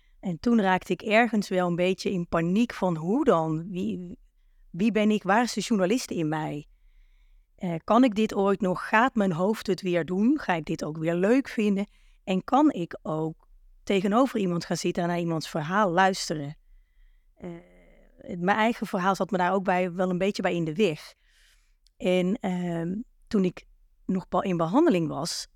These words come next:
eh, werd ik heel erg geleefd door alle afspraken in het ziekenhuis. Dat maakte het leven eigenlijk best wel overzichtelijk. Ik had gewoon maar één taak en dat was zorgen dat ik daar op tijd was.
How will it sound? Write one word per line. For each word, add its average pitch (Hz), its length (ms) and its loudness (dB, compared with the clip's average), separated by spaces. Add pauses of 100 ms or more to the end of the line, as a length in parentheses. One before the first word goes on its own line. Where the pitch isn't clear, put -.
(240)
eh, 175 460 -4 (220)
werd 202 200 0
ik 208 80 -4
heel 214 100 2
erg 190 140 -4
geleefd 196 580 0
door 185 200 -2
alle 180 360 0
afspraken 170 380 -4
in 160 80 -2
het 151 80 -8
ziekenhuis. 147 480 -6
Dat 175 180 -4
maakte 226 260 2
het 185 100 0
leven 220 280 2
eigenlijk 175 160 -4
best 196 140 -2
wel - 100 -4
overzichtelijk. 151 600 -6 (300)
Ik - 60 -10
had 202 140 -6
gewoon 151 180 -4
maar 151 120 -4
één 165 220 -2
taak 180 360 2
en 180 100 -2
dat 180 160 -2
was 151 220 -6
zorgen 170 340 -4
dat 160 160 -8
ik - 120 -8
daar 147 200 -4
op 147 100 -14
tijd 147 260 -6
was. 226 360 2